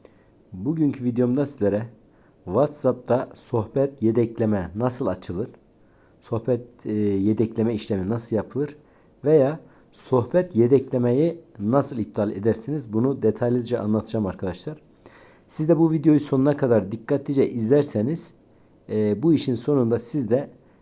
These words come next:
sohbet yedeklemeyi açma veya sohbet yedeklemeyi, e, kapatma işlemini yapabileceksiniz arkadaşlar. Bunun için yapmamız gereken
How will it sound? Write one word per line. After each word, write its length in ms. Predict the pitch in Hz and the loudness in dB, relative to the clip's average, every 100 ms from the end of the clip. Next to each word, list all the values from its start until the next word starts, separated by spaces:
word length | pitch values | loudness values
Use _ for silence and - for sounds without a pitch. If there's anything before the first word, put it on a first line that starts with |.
| _ _ _ _ | _ _ _ _
sohbet 680 | - - 139 123 - - - | -10 0 2 2 -2 -2 2
yedeklemeyi 680 | 120 131 127 131 123 117 - - | 4 4 2 0 0 0 -2 0
açma 440 | 147 - 123 113 | 0 0 -4 0
veya 340 | 135 117 135 - - _ _ - | 2 2 0 -8 -20 _ _ -20
sohbet 580 | - 127 123 170 170 120 | 0 0 4 2 2 0
yedeklemeyi, 800 | 123 120 - 117 117 123 156 - _ _ _ | 2 2 0 -2 0 0 -2 -8 _ _ _
e, 280 | 110 110 107 | 2 4 4
kapatma 460 | - 123 139 135 160 | 0 -2 -2 -4 -6
işlemini 600 | 139 - 110 117 147 156 - _ - | -4 -2 -2 0 -4 -6 -16 _ -2
yapabileceksiniz 640 | 120 120 117 113 107 107 95 | -2 0 -2 -2 -4 -4 -4
arkadaşlar. 560 | 92 95 90 - - _ _ _ - _ _ _ _ | -4 -8 -8 -10 -14 _ _ _ -20 _ _ _ _
Bunun 180 | 131 196 | -2 0
için 240 | 202 - 135 | 0 0 0
yapmamız 480 | 135 135 147 165 | 0 -2 -4 0
gereken 420 | 139 117 107 113 | 4 4 4 -2